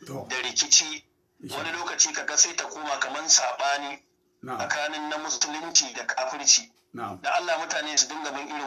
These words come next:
Speaker 2: waɗannan matsalolin a hankali, a hankali.
Speaker 1: To.
Speaker 2: In ni ina da ra'ayin cewa za a yi dan Annabi, to ba matsala ba ce da ya kamata mu mayar da ita ta rigima in ɗauke ka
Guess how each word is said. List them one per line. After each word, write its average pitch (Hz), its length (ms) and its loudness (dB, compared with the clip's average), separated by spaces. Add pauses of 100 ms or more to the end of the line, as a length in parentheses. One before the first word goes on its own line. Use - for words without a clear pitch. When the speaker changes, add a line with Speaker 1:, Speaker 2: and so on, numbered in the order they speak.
Speaker 2:
waɗannan 139 400 -6
matsalolin 147 580 -4
a 131 60 2 (160)
hankali, 151 400 -6
a 139 80 2 (140)
hankali. 143 440 -6 (180)
Speaker 1:
To. 120 260 -8
Speaker 2:
In 175 180 -4
ni 180 160 0
ina 180 180 2
da 143 60 0 (160)
ra'ayin 147 320 2
cewa 131 380 4
za 139 180 -2
a 135 80 2
yi 131 180 -6
dan 139 220 -8
Annabi, 127 560 -4 (380)
to 135 80 -8
ba 131 120 0
matsala 165 380 2
ba 143 100 -2
ce 151 220 4
da 135 60 -6
ya 143 60 -4
kamata 139 420 -2
mu 120 100 -6
mayar 139 240 -4
da 131 80 -10
ita 127 260 -4
ta 147 120 -4
rigima 123 420 -2
in - 140 -10
ɗauke 117 340 -2
ka 120 240 0